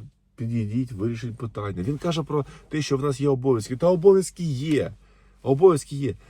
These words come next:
Однак підстава, підстава ніяк не пов'язана зі статтею шістнадцятою та вісімнадцятою Закону України про дорожній рух. Наскільки ще про це казати? І, до речі,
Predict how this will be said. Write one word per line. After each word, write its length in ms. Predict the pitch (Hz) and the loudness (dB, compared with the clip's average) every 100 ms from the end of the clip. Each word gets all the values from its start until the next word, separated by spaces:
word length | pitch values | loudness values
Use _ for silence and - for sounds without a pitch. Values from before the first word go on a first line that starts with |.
| - - | -20 -2
Однак 280 | 156 196 - | 2 2 2
підстава, 640 | 208 - 208 160 92 85 - | -2 2 4 4 2 -6 -14
підстава 520 | 131 - 185 170 117 | -14 0 4 4 4
ніяк 320 | 104 147 151 147 | -2 -2 -2 -4
не 80 | |
пов'язана 520 | 143 139 156 147 123 113 | -2 0 0 0 -2 -8
зі 220 | - 147 | -4 -4
статтею 460 | - 151 170 160 | -4 -6 -2 -4
шістнадцятою 600 | 131 143 175 165 - 151 | -4 -4 -2 -2 -2 -6
та 60 | 156 | -4
вісімнадцятою 540 | 165 165 196 180 170 | -6 -4 -2 -4 -4
Закону 300 | 165 185 196 | -4 2 2
України 260 | 185 202 196 | 4 4 4
про 120 | 190 | 2
дорожній 320 | 185 196 170 | 4 4 4
рух. 300 | 190 185 143 | 4 4 4
Наскільки 380 | 120 135 180 175 | -4 -10 -10 -8
ще 120 | 151 | -6
про 140 | 175 156 | -6 -6
це 120 | 180 | -4
казати? 520 | 170 151 143 104 - - - - - _ _ _ _ _ _ | -6 -2 -2 -4 -10 -20 -20 -20 -20 _ _ _ _ _ _
І, 120 | 143 | 4
до 140 | 110 95 | 6 4
речі, 300 | 82 - | 2 -4